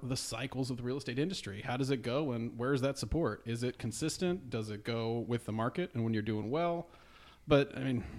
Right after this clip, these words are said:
there's no way to find out until you start talking to everybody and kinda peeling back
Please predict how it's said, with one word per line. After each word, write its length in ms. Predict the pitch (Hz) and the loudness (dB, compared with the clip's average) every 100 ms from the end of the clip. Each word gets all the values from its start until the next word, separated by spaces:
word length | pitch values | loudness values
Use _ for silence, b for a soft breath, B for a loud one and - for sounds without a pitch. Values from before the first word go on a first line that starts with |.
| B B B | B B B
there's 260 | 175 180 175 | 2 4 8
no 120 | 185 | 10
way 120 | 175 | 10
to 60 | 139 | 6
find 280 | 127 113 110 | 2 0 -2
out 180 | 104 95 | -2 -4
until 240 | 110 113 | 0 2
you 80 | 110 | 2
start 240 | - 107 | 2 2
talking 300 | - 101 107 | 2 -2 -2
to 60 | 104 | -4
everybody 560 | 107 107 104 107 104 - | -4 -4 -2 -2 -4 -4
and 120 | 117 110 | -6 -2
kinda 180 | 110 110 | -4 -2
peeling 300 | 120 110 107 | -2 0 0
back 320 | 107 101 | -2 -2